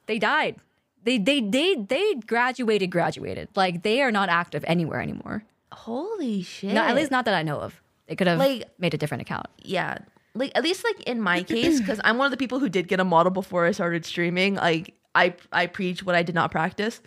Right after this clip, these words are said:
Speaker 2: Um, but, like, it wasn't the most expensive model or rig on earth. Like, it, it was, like, I, I, I think I'm allowed to be transparent about that. I paid, like, one point six K for my first model total.
Speaker 1: Mm-hmm.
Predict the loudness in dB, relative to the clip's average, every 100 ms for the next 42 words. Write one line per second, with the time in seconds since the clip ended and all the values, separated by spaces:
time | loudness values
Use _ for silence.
0 | -20 -20 -18 -2 2 2 -2 -10 -16 _
1 | _ _ _ _ _ _ _ _ _ _
2 | 0 2 2 0 2 0 2 0 -4 -4
3 | -4 -2 0 2 2 2 0 -2 -2 -2
4 | -2 -4 -6 -10 -8 -4 0 2 2 0
5 | -2 0 -2 -6 -6 -2 2 0 0 -2
6 | -4 -2 -2 0 0 -2 -6 -6 -6 -6
7 | -6 -8 -2 0 2 -2 0 -2 0 -2
8 | -4 -6 -4 -2 0 2 2 0 0 0
9 | -2 -2 0 -2 -2 -2 0 0